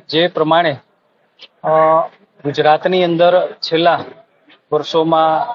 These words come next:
જે આપણા કુવાઓ છે, બોરો છે, રિચાર્જ કરવાનું અભિયાન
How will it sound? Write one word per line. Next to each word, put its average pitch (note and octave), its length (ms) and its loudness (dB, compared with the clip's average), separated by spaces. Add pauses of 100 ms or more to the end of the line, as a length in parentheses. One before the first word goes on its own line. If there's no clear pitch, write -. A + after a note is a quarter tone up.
(140)
જે D#3 80 0
આપણા D#3 440 2
કુવાઓ D3 540 0
છે, D3 300 -2
બોરો C#3+ 380 0
છે, D#3 180 -4
રિચાર્જ C#3+ 360 -2 (120)
કરવાનું C#3+ 400 -2
અભિયાન C#3+ 280 0